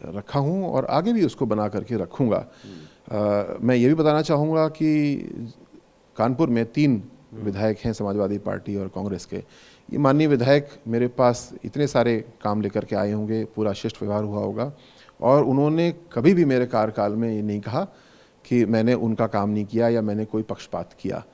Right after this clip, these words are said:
Speaker 2: हम्म।
Speaker 1: इस चीज़ को मैं एक उपलब्धि मानता हूँ क्योंकि सरकारी सेवक के रूप में हम हर एक का काम करते हैं, जो
Speaker 2: हर एक का
Speaker 1: विधि
Speaker 2: काम।
Speaker 1: अनु-, जो विधि अनुसार होता है, हम हर एक का काम करते हैं। हम रूलिंग पार्टी और अपोजिशन ऐसा कुछ भी नहीं देखते
Speaker 2: जो
Speaker 1: हैं।
Speaker 2: काम आपने वर्दी में किया, आप खाकी में करेंगे।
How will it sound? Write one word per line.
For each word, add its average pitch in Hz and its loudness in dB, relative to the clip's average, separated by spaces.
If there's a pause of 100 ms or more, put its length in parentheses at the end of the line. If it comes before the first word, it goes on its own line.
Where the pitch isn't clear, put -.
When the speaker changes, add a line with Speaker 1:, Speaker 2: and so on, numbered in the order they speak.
(200)
Speaker 2:
हम्म। 104 -16
Speaker 1:
इस - -2
चीज़ 175 0
को 165 -2
मैं 147 2
एक 147 -4
उपलब्धि 123 0
मानता 107 2
हूँ 127 -4 (340)
क्योंकि 151 0
सरकारी 139 4
सेवक 147 0
के 143 -6
रूप 127 0
में 104 -2 (440)
हम 117 0
हर 117 2
एक 120 2
का 104 -2
काम 98 -4
करते - -8
हैं, 92 -8
जो 160 6
Speaker 2:
हर 139 2
एक 120 -4
का 107 -6
Speaker 1:
विधि 143 8
Speaker 2:
काम। 151 4
Speaker 1:
अनु-, - -6
जो 151 0
विधि 127 4
अनुसार 139 2
होता 117 -2
है, 139 0
हम 135 -2
हर 139 4
एक 156 2
का 117 2
काम 107 -2
करते 104 -4
हैं। 110 -4
हम 139 -4
रूलिंग 113 0
पार्टी 113 -4 (460)
और 113 -2
अपोजिशन 107 -4
ऐसा 139 -2
कुछ 170 4
भी 196 6
नहीं 160 6
देखते 104 -2
Speaker 2:
जो 107 -2
Speaker 1:
हैं। 123 -2
Speaker 2:
काम 139 -4
आपने 131 -6
वर्दी 117 -6
में 131 -2
किया, 127 -2
आप 175 -4
खाकी 113 -6
में 98 -6
करेंगे। 87 -4